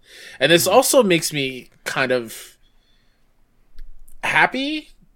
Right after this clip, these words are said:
Speaker 1: Happy maybe is not the right word. Or I'm very, it's very cool to see when you think about, like, Square Enix, and we're getting Forspoken.
Speaker 2: Mm-hmm.
Speaker 1: That's
Speaker 2: Yeah.
Speaker 1: gonna be P S five exclusive. Final Fantasy sixteen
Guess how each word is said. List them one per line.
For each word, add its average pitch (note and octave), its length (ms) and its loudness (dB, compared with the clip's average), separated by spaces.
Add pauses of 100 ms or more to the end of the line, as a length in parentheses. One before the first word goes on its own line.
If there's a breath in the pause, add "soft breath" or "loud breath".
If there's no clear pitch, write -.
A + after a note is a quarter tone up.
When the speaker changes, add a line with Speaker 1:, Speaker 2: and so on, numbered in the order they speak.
Speaker 1:
Happy E3+ 300 -2
maybe C3 220 -4
is A#2+ 120 -10
not A2+ 120 -8
the A2+ 80 -4
right G#2 160 -4
word. G2+ 280 -6 (240 loud breath)
Or D3+ 280 2 (280)
I'm F3 160 2
very, F3+ 360 8
it's E3 200 -2
very G3 200 4
cool F#3+ 260 -2
to D#3 100 -8
see D#3 480 -2
when C3 180 -4
you C3 60 -4
think - 240 -6
about, B2 180 -2
like, B2 160 -6
Square B2 280 -4
Enix, B2+ 400 -8
and A2 120 -8
we're A#2 120 -4
getting C#3 220 -2
Forspoken. B2+ 560 -2
Speaker 2:
Mm-hmm. - 160 -12 (540 loud breath)
Speaker 1:
That's D#3 240 2
Speaker 2:
Yeah. D#3+ 80 4
Speaker 1:
gonna B2+ 80 -4
be A2 120 -4
P G#2+ 160 -8
S F#2+ 120 -10
five F2 200 -14
exclusive. - 440 -18 (240 loud breath)
Final A#3+ 340 -2
Fantasy A3+ 380 -2
sixteen G#3+ 800 -4